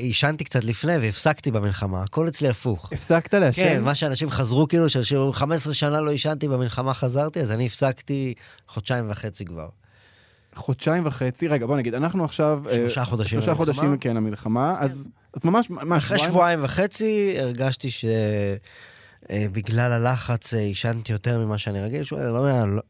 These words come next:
Speaker 1: אף פעם לא עישנתי הרבה, כאילו. אבל זה פתאום התחיל להיות, נסענו כזה לנסיעות של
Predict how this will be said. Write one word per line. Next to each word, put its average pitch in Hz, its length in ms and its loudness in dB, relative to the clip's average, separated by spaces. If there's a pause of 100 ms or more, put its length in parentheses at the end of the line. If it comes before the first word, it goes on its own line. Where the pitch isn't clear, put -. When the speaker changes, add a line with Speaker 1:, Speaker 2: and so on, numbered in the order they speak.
Speaker 1:
אף - 80 -10
פעם 139 100 -6
לא 123 60 -4
עישנתי 113 340 -6
הרבה, 98 320 -4
כאילו. 80 340 -8 (600)
אבל 104 160 -6
זה 110 80 -6
פתאום 147 260 -8
התחיל 147 240 -6
להיות, 147 320 0
נסענו 139 420 -2
כזה 123 220 -2
לנסיעות 120 560 -2
של 117 240 -4